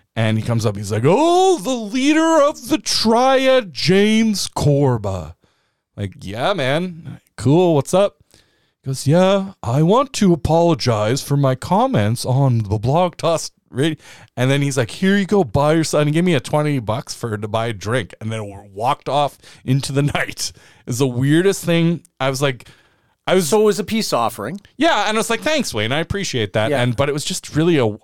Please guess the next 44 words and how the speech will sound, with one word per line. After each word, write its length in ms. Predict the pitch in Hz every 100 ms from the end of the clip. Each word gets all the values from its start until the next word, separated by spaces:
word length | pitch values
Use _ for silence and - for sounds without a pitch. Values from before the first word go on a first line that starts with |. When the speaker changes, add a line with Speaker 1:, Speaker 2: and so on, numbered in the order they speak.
| -
Speaker 1:
odd 480 | 120 127 135 123 107 _ _ _ _ _ _
place 280 | - 135 131
to 120 | -
do 300 | 117 104 123
it 100 | 190
'cause 160 | - -
it's 120 | 117 127
at, 280 | 120 -
like, 180 | 104 92
this 420 | 104 92 - - _ -
Speaker 2:
Yeah, 180 | 147
like 220 | 78 98 113
a 20 |
memorial 320 | 107 113 101
Speaker 1:
Yeah. 120 | 90
Speaker 2:
show. 240 | 95 - 80 _ _ -
Speaker 1:
Yeah, 160 | 117 117
one 180 | 135
of 80 | 143
the 140 | 139 120
greatest 500 | - 123 127 135 135
things 160 | 120
I've 140 | 113 104
ever 160 | 107
seen 220 | 107 120 113
is 120 | 98
watching 320 | 104 101 110
Marty 200 | 101 104
Gold 320 | 101 101 98
sing 240 | - 110 -
"O 140 | 101
Canada" 640 | - 98 98 113 127 135 - _ _ _ -
with, 180 | 107
like, 220 | 110 104 110
no 340 | 117 117 113
music 400 | 113 113 135 - -
at 140 | 120
the 100 | 117
top 380 | - - 110 107
of 140 | 113 104
his 180 | 92
lungs. 320 | 98 98 95 -
Speaker 2:
He 60 |
Speaker 1:
I've 60 | 156